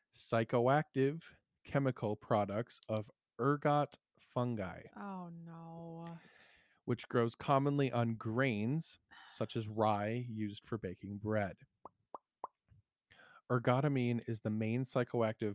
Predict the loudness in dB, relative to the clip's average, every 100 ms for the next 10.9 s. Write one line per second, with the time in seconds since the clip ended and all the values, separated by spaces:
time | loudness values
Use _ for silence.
0 | _ -4 -2 -2 -6 -8 -8 -8 -4 -2
1 | 0 -2 0 -2 0 0 0 -2 -4 -20
2 | _ _ _ _ -4 -4 -4 2 4 4
3 | 2 2 4 2 2 2 4 4 2 -2
4 | -4 -2 0 2 2 2 -4 _ -8 -2
5 | 0 -2 0 0 2 0 -2 -6 -20 _
6 | _ _ -4 -2 -2 0 2 2 0 -6
7 | _ _ _ _ _ -4 -2 -2 -4 -2
8 | 0 0 2 0 -2 -10 _ _ _ _
9 | _ _ _ _ _ _ -6 -2 -2 -2
10 | -2 0 0 -2 -6 -8 -8 -8